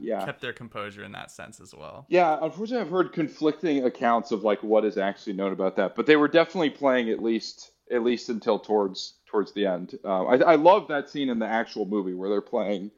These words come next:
Speaker 1: "Nearer, My God, to Thee" or something like that. I forget exactly the, the, the song,
Speaker 2: I don't
Speaker 1: but, like,
Speaker 2: know. I, I,
Speaker 1: yeah.
Speaker 2: I'm not <laughs> even that familiar with the film.
Speaker 1: Okay, yeah, yeah, but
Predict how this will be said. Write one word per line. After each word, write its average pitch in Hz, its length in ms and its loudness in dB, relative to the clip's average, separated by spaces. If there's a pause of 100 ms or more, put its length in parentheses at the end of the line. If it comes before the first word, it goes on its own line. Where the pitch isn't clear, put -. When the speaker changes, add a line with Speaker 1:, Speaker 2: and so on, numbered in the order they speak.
(120)
Speaker 1:
"Nearer, 123 360 2
My 117 140 4
God, 110 320 0
to 101 100 -6
Thee" 98 200 0
or 143 80 0
something 139 240 -8
like 135 120 -4
that. 135 180 -2
I 110 60 -4
forget 110 300 -4
exactly - 440 -8
the, 76 200 -8 (580)
the, 98 220 4
the 95 120 0
song, 107 240 2
Speaker 2:
I 113 60 0
don't 113 100 2
Speaker 1:
but, - 20 2
like, 101 120 2
Speaker 2:
know. 107 40 -4
I, 117 340 -8
I, 123 40 -18 (140)
Speaker 1:
yeah. 92 260 -6 (240)
Speaker 2:
I'm 127 140 -8
not 117 200 -6 (120)
<laughs> 160 40 -12
even 156 220 -6
that 123 240 -8
familiar 113 320 -16
with 117 160 -16
the 120 80 -14
film. - 500 -16
Speaker 1:
Okay, 117 300 2
yeah, 98 340 4
yeah, 104 180 2
but 107 160 4